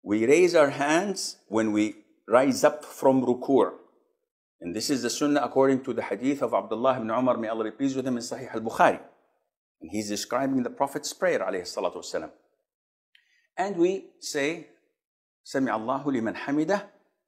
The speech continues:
This is mandatory for an individual praying on his own, for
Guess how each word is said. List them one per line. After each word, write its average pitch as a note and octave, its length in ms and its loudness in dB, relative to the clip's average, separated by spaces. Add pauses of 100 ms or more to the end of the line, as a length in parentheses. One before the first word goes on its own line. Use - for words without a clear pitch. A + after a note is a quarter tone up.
This A#2 200 -4
is B2 280 -2
mandatory A2+ 840 0 (760)
for B2 560 4 (580)
an G2 120 -4
individual A2 640 0
praying C#3+ 340 0
on C3 100 2
his B2+ 180 2
own, D#3+ 280 0 (1080)
for C#3+ 600 2